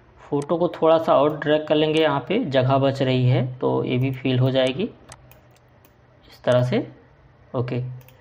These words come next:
और अब इसको थोड़ा सा और बड़ा कर देते हैं, ठीक है।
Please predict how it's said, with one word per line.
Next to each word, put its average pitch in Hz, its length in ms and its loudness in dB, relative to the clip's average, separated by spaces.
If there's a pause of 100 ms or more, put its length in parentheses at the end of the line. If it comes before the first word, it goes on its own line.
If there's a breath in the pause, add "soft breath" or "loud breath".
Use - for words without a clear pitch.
(420 soft breath)
और 120 500 2
अब 151 160 2
इसको 143 260 -2
थोड़ा 131 520 0
सा 127 160 0
और 151 180 2
बड़ा 160 220 2
कर 160 160 2
देते 156 260 2
हैं, 165 200 -6 (2500)
ठीक 147 140 -4
है। 214 120 -2